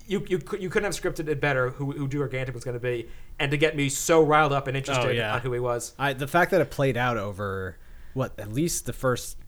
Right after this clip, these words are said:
Speaker 2: like, four sessions? Five
Speaker 1: Oh, I thought it was
Speaker 2: sessions?
Speaker 1: more, 'cause I, I thought I found out who he was towards the end of the game. I, I, I'm, I myself am trying to remember when I learned who he was,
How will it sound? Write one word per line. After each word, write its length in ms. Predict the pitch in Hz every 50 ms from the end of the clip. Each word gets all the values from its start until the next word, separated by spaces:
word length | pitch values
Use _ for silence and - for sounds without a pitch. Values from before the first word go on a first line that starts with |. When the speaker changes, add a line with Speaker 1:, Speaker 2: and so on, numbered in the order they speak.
| -
Speaker 2:
like, 180 | - 98 82 -
four 320 | - - 113 110 120 127
sessions? 580 | - - - 95 104 - - 170 185 196 180 -
Five 320 | - - 113 127 143 131
Speaker 1:
Oh, 40 | -
I 20 | -
thought 100 | 196 127
it 40 | -
was 100 | - 175 151
Speaker 2:
sessions? 120 | 175 233
Speaker 1:
more, 100 | 254 -
'cause 200 | - 175 160 160
I, 180 | - 175 180 156
I 80 | 135
thought 220 | - - 294 302 302
I 80 | 254
found 240 | - - 247 247 240
out 80 | 226 -
who 100 | 208 220
he 60 | 214
was 240 | 185 220 247 233 -
towards 160 | 185 160 143
the 120 | 165 -
end 140 | 151 180 190
of 80 | 165 143
the 60 | 127
game. 460 | 110 143 175 208 165 117 98 101 127 -
I, 100 | - 151 143 - - - - - -
I, 80 | - 156 - 180 190
I'm, 100 | 202 196
I 160 | - 190 214
myself 240 | - - 226 247 226
am 60 | 214
trying 180 | 160 185 180 170
to 80 | 165 160
remember 300 | 151 151 151 151 147 147
when 640 | 143 143 151 151 143 - 151 131 131 135 165 175
I 80 | 175 160
learned 280 | 139 135 139 135 127 117
who 100 | 123 120
he 80 | 117
was, 420 | 110 110 107 101 104 - - -